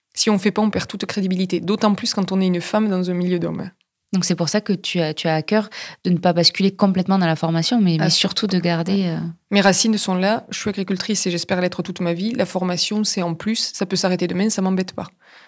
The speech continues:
Speaker 1: Par contre, je ferai que de la formation sans la ferme. Là, ben, il me manquerait mes racines.
Speaker 2: Comment tu es arrivée à la formation ? À quel moment tu te dis, euh, « En plus d'être convaincue de ce que je fais ici, j'ai, j'ai envie de le dire et, et de convertir, euh, d'autres, euh, agris » ?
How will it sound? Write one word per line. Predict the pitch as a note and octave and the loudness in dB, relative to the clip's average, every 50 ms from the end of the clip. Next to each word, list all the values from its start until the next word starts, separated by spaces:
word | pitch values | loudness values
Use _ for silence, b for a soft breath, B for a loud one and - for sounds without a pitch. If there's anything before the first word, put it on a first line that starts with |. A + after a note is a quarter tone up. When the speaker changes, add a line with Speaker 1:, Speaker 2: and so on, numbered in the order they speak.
| b b b | b b b
Speaker 1:
Par | b E3+ | b -2
contre, | - F#3+ F#3 - G3+ | 0 0 2 2 2
je | F#3 F3 | 0 0
ferai | - - F#3 | -2 -4 -4
que | - | -2
de | A3 G3+ | -2 -2
la | G3+ F#3+ | -2 -2
formation | - G3 F#3 F#3+ F3+ - G3 F#3+ | -2 -2 -2 -2 -2 0 0 0
sans | F#3 - F#3 F3 | 0 0 0 0
la | E3+ E3+ | -2 -2
ferme. | E3+ - G#3+ G#3+ G#3+ A3 A3+ B3 A#3+ _ _ | -2 -2 -2 -2 0 0 -2 -4 -6 _ _
Là, | - F#3+ F#3 G3+ G#3+ G3+ | -4 0 2 4 4 4
ben, | F#3 E3+ E3+ | 2 2 2
il | E3+ | 2
me | F3+ | 2
manquerait | F3+ F3+ F3+ F3+ - G#3 | 2 2 0 -2 -2 -2
mes | G3 F#3 | -2 0
racines. | F3 F3+ - - - E3 E3 E3+ F#3 - _ _ b b b b b b b | -2 -2 -4 -4 -4 -6 -8 -10 -12 -16 _ _ b b b b b b b
Speaker 2:
Comment | b G#3+ A#3 B3 | b 4 4 4
tu | A#3 - G#3+ | 4 4 4
es | G3 | 4
arrivée | F3 E3+ D#3+ E3+ E3 F3+ | 4 4 2 0 0 0
à | F3 | 0
la | D#3+ D#3+ | 0 -2
formation ? | - - D#3+ D#3+ D#3+ D#3+ - - E3+ E3 E3 F3 F#2+ G2 - | -4 -4 -4 -2 -2 -2 -2 -2 -2 -2 -2 -4 -4 -4 -2
À | - F3+ | -2 0
quel | - G#3 G#3 | 2 4 4
moment | G3+ G3 F#3+ F#3+ G3+ A3 | 4 4 4 4 4 2
tu | G#3+ - | 0 0
te | - - | -2 -4
dis, | F3+ D#3+ E3 F3+ G#3+ G#3+ B B B B B B B - | -4 -2 -2 -4 -4 -4 B B B B B B B -2
euh, « | E3+ D#3+ - - | -2 0 0 2
En | - F3+ | 2 2
plus | F3+ - G#3 F#3 | 2 2 0 2
d'être | F3+ F#3 F3+ | 2 0 2
convaincue | - G3 F#3 F3+ F3+ F3+ F#3 G3+ | 2 4 4 4 4 4 2 2
de | F#3 | 2
ce | F3 - | 0 0
que | - F#3 | 0 -2
je | - - | -2 0
fais | - | 0
ici, | F3+ E3+ E3+ - - A3 A3+ G#3+ | 0 0 0 0 0 0 0 0
j'ai, | F#3+ F3 E3+ | 0 0 0
j'ai | E3+ F3+ | 0 0
envie | F3 E3+ E3+ F3 E3+ E3+ | 0 2 0 0 0 0
de | F3+ | 0
le | F3 E3+ | 0 0
dire | D#3+ E3+ G3 G#3 G#3 | 0 0 0 2 2
et, | G3+ F#3 E3+ E3 E3 - - | 2 2 0 0 -2 -2 -2
et | E3+ | -2
de | D#3+ E3+ | -2 -2
convertir, | E3 - F#3 F3+ F3 E3 - - - - - G3 F#3+ F3 E3 | -2 0 0 0 2 0 0 -2 -4 -4 -4 -2 -2 -2 -2
euh, | D#3 D#3 D#3+ E3 E3 D#3+ - _ - | -4 -4 -4 -6 -8 -10 -10 _ -4
d'autres, | F3+ E3+ F3+ F3+ F3+ - - F3 | 0 0 2 2 0 -2 -4 -2
euh, | E3 E3 D#3+ E3 | -2 0 0 0
agris » ? | E3 - E3 D#3+ E3 E3+ | -2 -2 -2 -6 -8 -8